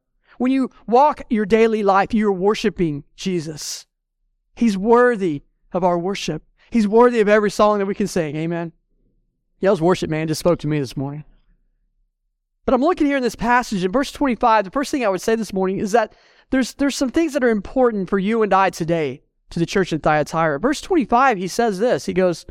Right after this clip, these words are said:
um, that, that basically we need to hold fast.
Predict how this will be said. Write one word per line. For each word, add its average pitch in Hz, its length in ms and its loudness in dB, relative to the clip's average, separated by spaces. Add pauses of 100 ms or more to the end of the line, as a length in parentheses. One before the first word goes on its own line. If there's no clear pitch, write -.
(480)
um, 185 380 -2
that, 196 280 0
that 214 160 -2
basically 233 560 -2 (880)
we 226 100 -2
need 240 120 0
to 226 80 2
hold 220 340 -2
fast. 202 600 -4